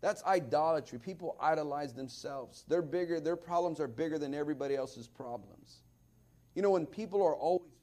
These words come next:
focused on their problems, it's like, you know, as a pastor counseling, talking to people, it's like, you know what, you begin to wonder, something's not right.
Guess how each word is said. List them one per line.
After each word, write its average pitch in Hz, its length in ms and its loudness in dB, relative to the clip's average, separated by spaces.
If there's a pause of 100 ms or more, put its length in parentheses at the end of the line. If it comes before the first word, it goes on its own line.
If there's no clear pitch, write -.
(120)
focused 165 440 2
on 139 300 -4
their 156 220 2
problems, 147 880 -6 (1500)
it's 170 220 0
like, 190 240 4
you 185 100 -4
know, 180 120 2
as 175 260 4
a 175 80 4
pastor 170 720 -6 (720)
counseling, 160 720 -4
talking 160 500 -4
to 135 100 -10
people, 151 300 -6
it's 156 140 -8
like, 165 200 -2
you 180 60 -14
know 202 140 -4
what, 190 160 -2
you 180 60 -10
begin 180 260 -8
to 165 80 0
wonder, 156 320 -4
something's 196 480 -12
not 156 200 -8
right. 110 520 -6